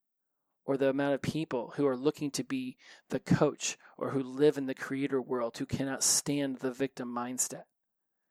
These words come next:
I seek to understand everyone. I do not judge right or wrong. I, I seek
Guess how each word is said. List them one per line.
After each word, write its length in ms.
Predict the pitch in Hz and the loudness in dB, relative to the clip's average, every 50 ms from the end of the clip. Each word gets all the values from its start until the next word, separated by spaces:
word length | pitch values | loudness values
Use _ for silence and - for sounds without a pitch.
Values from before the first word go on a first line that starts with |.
| _ _ - - - - - - | _ _ -20 -20 -20 -18 -6 2
I 240 | 139 151 180 180 - _ _ _ | 6 6 6 6 4 _ _ _
seek 460 | - - - - - 185 - - _ | -2 2 2 4 2 2 -2 -4 _
to 180 | - - 165 127 | -2 -2 0 0
understand 600 | 135 143 131 143 131 - - 151 143 135 127 - - | 0 0 0 0 -2 0 0 0 0 0 -2 -4 -4
everyone. 520 | 135 131 123 123 123 120 113 107 95 - _ - | -4 -4 -2 -4 -4 -6 -6 -10 -12 -12 _ -6
I 100 | - 139 | -6 -4
do 220 | 135 143 143 139 | -2 -2 -2 -2
not 460 | 135 135 135 131 135 131 - - - - _ _ - - - - _ _ _ _ _ _ _ _ _ | -2 -2 -2 -2 -2 -4 -4 -6 -12 -18 _ _ -20 -20 -20 -20 _ _ _ _ _ _ _ _ _
judge 600 | - - 143 127 123 123 117 110 - - - - | 2 4 4 4 4 0 -4 -4 -6 -6 -6 -6
right 240 | - 202 139 135 135 | -4 -2 0 0 0
or 140 | 127 123 120 | 0 -2 -2
wrong. 380 | 123 127 117 113 110 - - - _ _ _ _ _ _ _ _ _ _ _ _ _ _ _ _ _ _ _ _ _ _ _ _ _ - | -2 -2 -2 -2 -4 -6 -10 -16 _ _ _ _ _ _ _ _ _ _ _ _ _ _ _ _ _ _ _ _ _ _ _ _ _ -10
I, 140 | - 123 - - | -8 -8 -8 -6
I 160 | - 131 127 | -4 -4 -2
seek 560 | - - - - - - 151 156 - - - | 0 2 2 2 2 0 -2 -4 -8 -12 -20